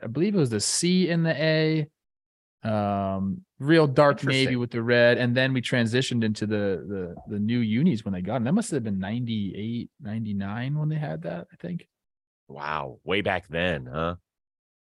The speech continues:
Speaker 1: Twenty-five years ago, baby. That's
Speaker 2: He was
Speaker 1: crazy.
Speaker 2: already a married man, ninety-eight, ninety-nine. Wow. Um, for me, I am going back to We Are Family.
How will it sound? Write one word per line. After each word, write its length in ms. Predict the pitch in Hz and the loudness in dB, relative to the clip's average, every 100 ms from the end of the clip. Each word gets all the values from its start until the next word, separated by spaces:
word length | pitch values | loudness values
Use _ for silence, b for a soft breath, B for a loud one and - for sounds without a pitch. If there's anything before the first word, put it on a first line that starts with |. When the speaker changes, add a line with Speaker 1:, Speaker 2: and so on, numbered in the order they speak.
| _ _ _ _ _ _ _ | _ _ _ _ _ _ _
Speaker 1:
Twenty-five 420 | 123 127 147 147 | -4 0 4 4
years 200 | 151 208 | 6 4
ago, 200 | 190 175 | 6 6
baby. 360 | 165 165 165 156 B B B _ _ _ _ _ | 8 8 6 4 B B B _ _ _ _ _
That's 120 | - | -10
Speaker 2:
He 60 | - | -8
was 60 | - | -2
Speaker 1:
crazy. 140 | - | 2
Speaker 2:
already 260 | 110 120 110 | 4 4 4
a 60 | |
married 340 | 98 113 110 95 | 4 4 4 2
man, 340 | 101 107 78 | 0 0 -2
ninety-eight, 520 | 76 78 73 76 76 | -6 -6 -4 -4 -4
ninety-nine. 600 | 73 71 69 69 67 65 - _ - | -6 -6 -6 -6 -6 -8 -14 _ -14
Wow. 180 | - - - _ b b b _ | -12 -12 -16 _ b b b _
Um, 460 | - 139 131 123 - _ _ _ _ _ _ - | 2 4 4 0 -6 _ _ _ _ _ _ 0
for 100 | 143 | 4
me, 340 | 165 190 147 | 6 4 4
I 220 | 127 139 | 2 2
am 240 | 160 147 123 | 2 0 2
going 300 | 131 131 120 | 2 2 2
back 240 | 123 117 | 0 0
to 100 | 113 | -4
We 200 | 101 120 | -4 2
Are 200 | 113 107 | 4 4
Family. 600 | - 110 101 90 71 64 | 0 0 0 -2 -6 -12